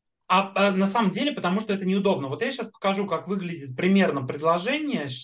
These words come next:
сейчас. Вот ка-, как раз типичное предложение.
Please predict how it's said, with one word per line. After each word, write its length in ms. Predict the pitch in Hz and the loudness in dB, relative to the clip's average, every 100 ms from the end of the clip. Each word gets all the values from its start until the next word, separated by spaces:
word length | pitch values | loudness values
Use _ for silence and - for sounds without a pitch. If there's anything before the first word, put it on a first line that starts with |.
| - | -10
сейчас. 800 | - 156 147 - - 135 190 196 | -8 -8 -8 -6 -2 0 0 0
Вот 240 | 160 190 | 0 0
ка-, 220 | 190 147 135 | 0 -4 -2
как 140 | 160 | -2
раз 180 | 208 233 | -2 -2
типичное 380 | 156 170 - 165 | -10 -10 -6 -4
предложение. 680 | - 135 143 143 117 101 | -2 0 0 0 -4 -8